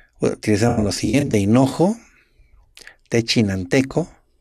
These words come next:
salsa parrilla negra, castilleja,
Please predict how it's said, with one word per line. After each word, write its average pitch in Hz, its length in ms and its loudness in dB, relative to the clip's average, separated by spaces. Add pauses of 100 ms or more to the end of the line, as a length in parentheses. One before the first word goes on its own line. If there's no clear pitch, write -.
(680)
salsa - 340 -2
parrilla 117 380 2
negra, 107 560 -2 (920)
castilleja, 113 960 -2